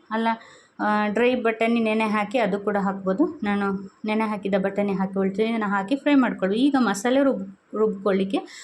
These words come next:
ತೆಂಗಿನ ತುರಿ, ಗ್ರೀನ್ ಚಿಲ್ಲಿ, ಕೊತ್ತಂಬರಿ ಸೊಪ್ಪು, ಶುಂಠಿ, ಬೆಳ್ಳುಳ್ಳಿ ಇದನ್ನು ನುಣ್ಣಗೆ ರುಬ್ಬಿಕೊಳ್ಬೇಕು. ಟೊಮೆಟೊ ಫ್ರೈ ಆಗುವಾಗ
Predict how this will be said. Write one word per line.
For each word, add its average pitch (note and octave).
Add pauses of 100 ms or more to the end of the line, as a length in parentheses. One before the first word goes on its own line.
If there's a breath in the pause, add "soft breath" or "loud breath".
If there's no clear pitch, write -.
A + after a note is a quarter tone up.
(160 loud breath)
ತೆಂಗಿನ C4
ತುರಿ, C4+ (380 loud breath)
ಗ್ರೀನ್ B3+
ಚಿಲ್ಲಿ, B3+
ಕೊತ್ತಂಬರಿ B3
ಸೊಪ್ಪು, B3
ಶುಂಠಿ, A#3+
ಬೆಳ್ಳುಳ್ಳಿ G3
ಇದನ್ನು C4 (240 soft breath)
ನುಣ್ಣಗೆ A#3+
ರುಬ್ಬಿಕೊಳ್ಬೇಕು. G3 (1040)
ಟೊಮೆಟೊ C4+
ಫ್ರೈ A#3
ಆಗುವಾಗ G#3+